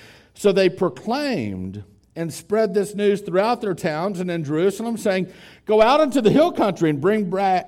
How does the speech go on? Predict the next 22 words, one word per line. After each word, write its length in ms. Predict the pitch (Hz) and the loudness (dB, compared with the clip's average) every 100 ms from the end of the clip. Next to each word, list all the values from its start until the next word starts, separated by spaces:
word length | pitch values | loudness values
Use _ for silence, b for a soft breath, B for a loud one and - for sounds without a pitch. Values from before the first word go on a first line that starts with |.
| 160 | -8
bring 340 | 156 202 202 | -4 -2 0
back, 300 | 185 180 180 | 0 0 2
uh, 100 | 160 | -2
branches 580 | 139 170 226 226 196 139 | 0 0 -2 -2 -2 -2
of 140 | 139 - | -4 -4
olive, 480 | 175 262 262 151 127 | -4 -2 0 0 0
wild 360 | 175 277 262 | -2 0 0
olive, 380 | 190 143 120 113 | 2 2 0 -2
myrtle, 360 | 165 262 233 151 | -4 0 0 0
palm, 380 | 226 247 262 | 0 0 -2
and 80 | 175 | -2
other 220 | 180 247 | 0 0
leafy 320 | 196 208 202 165 | 0 0 -2 -8
trees 360 | - 156 135 | -4 -2 -2
to 100 | 202 | -2
make 180 | 208 196 | -2 -2
shelters, 960 | - 277 294 294 107 73 - - - _ b b b b b 117 | -4 -4 -4 -6 -10 -12 -18 -20 -20 _ b b b b b -12
just 540 | 110 262 285 269 - - | 2 4 4 0 -6 -6
as 480 | 240 254 262 247 - | 0 0 0 -2 -4
it 400 | 220 247 240 - | 0 2 2 -4
is 320 | 214 226 226 170 | 2 4 4 0
written.' 520 | 208 226 147 113 - | 0 0 -2 -12 -16